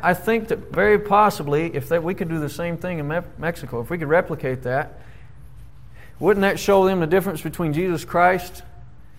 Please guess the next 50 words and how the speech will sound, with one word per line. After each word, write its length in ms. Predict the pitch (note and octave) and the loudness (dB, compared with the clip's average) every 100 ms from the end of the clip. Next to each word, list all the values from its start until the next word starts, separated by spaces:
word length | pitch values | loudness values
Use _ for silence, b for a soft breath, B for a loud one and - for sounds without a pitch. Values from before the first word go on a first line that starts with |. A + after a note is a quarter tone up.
| b b | b b
and, 360 | C3 C3 B2+ B2 - | -4 0 0 -4 -6
and 140 | B2+ B2+ | -4 0
the 40 | |
earthly 300 | D3 D3 D3+ | 0 -2 -6
priests? 500 | - F3 F3+ - - - - b b b | 0 0 0 -8 -16 -18 -18 b b b
Because, 200 | D3+ F3 | -4 -2
see, 140 | - F#3+ | 2 6
all 280 | F#3+ A#3 | 8 10
of 60 | A3+ | 10
those, 380 | A3+ A3 - - | 8 6 2 4
all 220 | F#3 A#3 | 8 10
of 80 | A3 | 8
those 160 | G3+ - | 6 2
things 200 | G3+ F3+ | -2 -2
in 40 | |
the 80 | E3 | 0
tabernacle, 460 | F#3 E3+ D3 A#2 | 2 2 0 2
all 100 | C#3+ | 2
the 60 | F3 | 2
pictures 460 | - G3 - C#3+ C3+ | 2 0 0 -4 -2
they 200 | C3 B2 B B B - | -2 -4 B B B -10
showed, 540 | - D#3 B2+ A#2+ - | 2 4 4 0 -2
all 220 | D3 F3 | 4 4
the 120 | E3+ D#3 | 4 -2
symbols 440 | - F#3+ D#3 B2 | 0 0 0 0
that 160 | C3 B2 | -2 -2
were 80 | |
there, 260 | B2+ B2+ B2 B B B | -2 -2 -4 B B B
not 140 | D#3+ C3+ | -4 -2
one 160 | E3+ | 0
of 100 | F3+ | 0
them 100 | C#3 | -2
was 100 | B2 | -4
for 160 | - C3+ | -4 0
that 320 | B2+ - - | 0 -2 -6
priest 280 | - D3 C#3+ | -4 -2 -2
that 100 | G#2 | -4
went 140 | C3+ | -2
in 60 | B2+ | 0
there 100 | B2+ | 0
and 80 | B2+ | -2
made 140 | B2+ | -2
the 60 | A2 | -4
sacrifice. 580 | C3 D#3 - - A#2 B2 - - | -4 -4 -6 -10 -10 -10 -16 2
All 240 | F3+ B3 | 6 8
the 100 | G#3 | 8
symbols 320 | - E3+ C#3+ - | 4 -2 -4 -4
pointed 340 | E3+ D3+ A#2+ | -4 -4 -4
to 80 | A#2+ | -8
Christ, 720 | - - G3+ G#3 - - - | -10 -4 -2 -2 -6 -16 -18